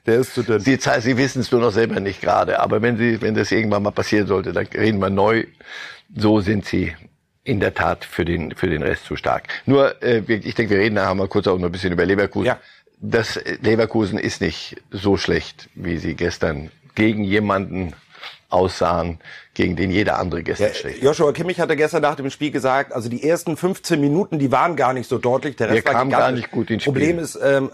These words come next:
Speaker 1: auch eine erste Halbzeit dauert fünfundvierzig Minuten, also die ersten fünfzehn Minuten bringen da nichts.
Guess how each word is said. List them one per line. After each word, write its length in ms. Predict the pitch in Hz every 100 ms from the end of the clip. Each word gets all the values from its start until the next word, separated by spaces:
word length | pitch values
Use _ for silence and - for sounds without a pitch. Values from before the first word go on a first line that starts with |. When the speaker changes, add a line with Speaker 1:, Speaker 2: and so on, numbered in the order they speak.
| -
Speaker 1:
auch 200 | 139 139
eine 120 | 139
erste 300 | 147 160 135
Halbzeit 280 | 135 131 127
dauert 220 | 127 123
fünfundvierzig 480 | 156 139 - 120 113
Minuten, 280 | 120 113
also 180 | 104 110
die 120 | 110
ersten 240 | 113 127 120
fünfzehn 320 | 139 131 127
Minuten 240 | 123 120
bringen 200 | 104 135
da 80 | 113
nichts. 200 | 95 92